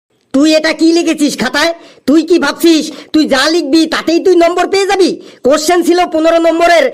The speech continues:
"Write about your best friend", মানে তুমি তোমার বেস্ট ফ্রেন্ড সম্পর্কে লেখো। আর এটা তুই কি লিখেছিস? স্যার,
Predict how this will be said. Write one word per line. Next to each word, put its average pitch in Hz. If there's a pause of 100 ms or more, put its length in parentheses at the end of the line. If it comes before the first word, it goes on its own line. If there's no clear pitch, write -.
(140)
"Write 277
about 320
your 330
best 302
friend", 302 (240)
মানে 254
তুমি 294
তোমার 311
বেস্ট 302
ফ্রেন্ড 330
সম্পর্কে 311
লেখো। 277 (280)
আর 269
এটা 339
তুই 370
কি 381
লিখেছিস? 294 (760)
স্যার, 240